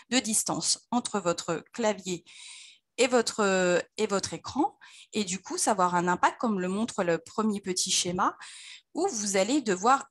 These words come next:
arrondir le dos et ne pas vous, avoir le soutien nécessaire de votre dossier. Euh, donc, c'est une solution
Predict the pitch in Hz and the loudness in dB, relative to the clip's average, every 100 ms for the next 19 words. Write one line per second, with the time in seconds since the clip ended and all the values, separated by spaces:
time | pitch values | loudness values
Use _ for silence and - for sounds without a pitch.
0 | _ 311 311 262 262 262 302 233 214 220 | _ 6 6 4 4 2 0 0 -2 0
1 | 330 285 220 _ 247 254 226 208 247 277 | 2 2 0 _ -2 -2 0 2 4 2
2 | 202 - - - 269 214 - 196 262 214 | 2 0 0 2 2 2 0 -2 -2 -4
3 | 196 226 - 254 - - 214 - - - | -2 -2 0 -2 -2 -4 0 0 -2 -10
4 | _ - - - - - - _ _ 185 | _ -18 -14 -14 -14 -16 -18 _ _ 2
5 | 180 - - - 214 320 240 - - - | 2 0 -18 -20 0 2 2 0 -6 -6
6 | - - 240 - _ 254 262 - 302 262 | -6 -6 -6 -12 _ 2 4 6 4 2
7 | - | 2